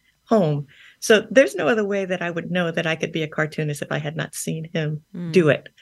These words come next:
Speaker 1: So it was kinda like, um, that immersion <laughs> in that, in that world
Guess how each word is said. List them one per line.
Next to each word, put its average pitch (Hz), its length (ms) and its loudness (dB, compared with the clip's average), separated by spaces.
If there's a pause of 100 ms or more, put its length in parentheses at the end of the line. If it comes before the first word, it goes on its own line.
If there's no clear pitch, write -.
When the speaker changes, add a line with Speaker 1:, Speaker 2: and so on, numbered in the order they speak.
(360)
Speaker 1:
So 170 220 4
it 170 40 2
was 170 180 2
kinda 262 300 4
like, 156 360 0
um, 143 240 0 (300)
that 175 140 0
immersion 180 640 2 (320)
<laughs> - 300 -18
in 202 180 6
that, 180 260 4
in 196 160 4
that 180 200 2
world 190 480 0